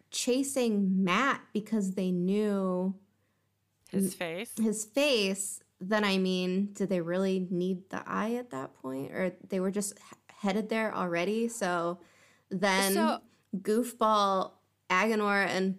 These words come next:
Speaker 1: Bethamel come out of the tree line and they're like, "I found you," you know?
Speaker 2: <laughs>
Speaker 1: Like,
Speaker 2: Mwah.
Speaker 1: yeah.
Speaker 2: <laughs>
Speaker 1: I don't know. I think it was just a trap. Just a trap, trap,
Speaker 2: Yeah.
Speaker 1: trap.
Speaker 2: And as far as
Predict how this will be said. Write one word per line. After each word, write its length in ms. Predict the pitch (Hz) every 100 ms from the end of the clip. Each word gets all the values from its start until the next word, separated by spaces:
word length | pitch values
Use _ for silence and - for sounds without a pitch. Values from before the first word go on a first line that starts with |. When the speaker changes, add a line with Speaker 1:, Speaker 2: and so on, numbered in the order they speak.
| -
Speaker 1:
Bethamel 540 | 202 196 190 220 208
come 180 | 208 202
out 200 | 190 185
of 80 | 180
the 100 | 180
tree 360 | 180 - 208 214
line 320 | 180 175 175
and 80 | 170
they're 120 | 165
like, 320 | 180 160 170
"I 280 | - 220 208
found 640 | 196 247 294 233 180 135 170
you," 500 | 170 113 113 92 185 - 269
you 120 | - 294
know? 360 | 185 202 233 226
Speaker 2:
<laughs> 60 | 190
Speaker 1:
Like, 220 | 202 - -
Speaker 2:
Mwah. 640 | 226 254 294 285 247 220 202 175 285
Speaker 1:
yeah. 580 | 311 277 214 185 185 214 - -
Speaker 2:
<laughs> 1000 | - - - 679 740 - 762 807 740 762
Speaker 1:
I 140 | 330 247
don't 160 | -
know. 400 | 180 175 170 180 226
I 80 | -
think 180 | 240 339
it 80 | 240
was 120 | 233
just 180 | 233 226
a 40 | 202
trap. 440 | - 196 165 - - -
Just 180 | 302 -
a 40 |
trap, 360 | - 277 240 - _ _
trap, 200 | - 269
Speaker 2:
Yeah. 220 | 208 220 196
Speaker 1:
trap. 300 | 135 143 254 _ -
Speaker 2:
And 180 | 277
as 240 | - 277 -
far 220 | 320 349 415
as 420 | 226 254 247 214